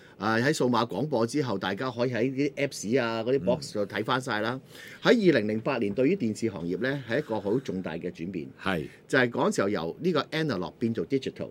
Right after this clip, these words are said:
Speaker 2: 嗯。
Speaker 1: 即係變成數碼廣播。
Speaker 2: 係啦。
Speaker 1: 噉而當時呢，亦都係香港無線電視翡翠台呢，亦都由兩個頻道呢，變成五個頻道。
Speaker 2: 係啦。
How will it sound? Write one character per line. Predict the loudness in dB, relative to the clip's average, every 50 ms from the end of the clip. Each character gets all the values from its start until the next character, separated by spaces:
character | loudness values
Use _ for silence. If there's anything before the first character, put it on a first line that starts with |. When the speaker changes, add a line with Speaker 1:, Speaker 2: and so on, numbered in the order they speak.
| -10 -10 -6
Speaker 2:
嗯。 | -4 -4 -2 0
Speaker 1:
即 | 2 2
係 | 2
變 | 4 4 2
成 | 2 2 -4
數 | -4 -2 -2 0 0
碼 | -2 -4 -6
廣 | -8 -8 -10 -10 -8
播。 | -6 -6 -6 -6
Speaker 2:
係 | -4 0 0 0
啦。 | 0 -2 -4 -6 -2
Speaker 1:
噉 | 0 0 2 2 2
而 |
當 | 2 2 0 0 0 0
時 | 0 0 2
呢， | 2 0
亦 | 0
都 | -2 -4
係 | -2 -2 -2 -2 -2 -4 -6 -10 -20 -20 -20 -20 -20 -20 -20 -20 -14 -6
香 | -4 -2 0 0 -2 -2
港 | -2 -2 -2 -2 -2 -4 -6 -6
無 | -4 -4 -4 -4
線 | -2 -2 -2 0
電 | 0 -2 -4 -4
視 | -4 -4
翡 | -4 -4 -4 -2
翠 | -2 -2
台 | -2 -4 -6 -4
呢， | -4 -4
亦 | -4 -4
都 | -2 0 0
由 | 0 0 0
兩 | -2 -4 -4 -6 -4
個 | -4 -4 -4
頻 | -6 -10 -18 -16 -14 -12 -10 -6
道 | -4 -2
呢， | -2 -4 -4 -6 -12 -14 -6
變 | -4 -2 -2
成 | -2 -4 -6 -6 -6
五 | -6 -4
個 | -4 -4
頻 | -6 -6 -8 -14 -10
道。 | -8 -4
Speaker 2:
係 | -2 -2 -2 -2
啦。 | -2 -4 -6 -6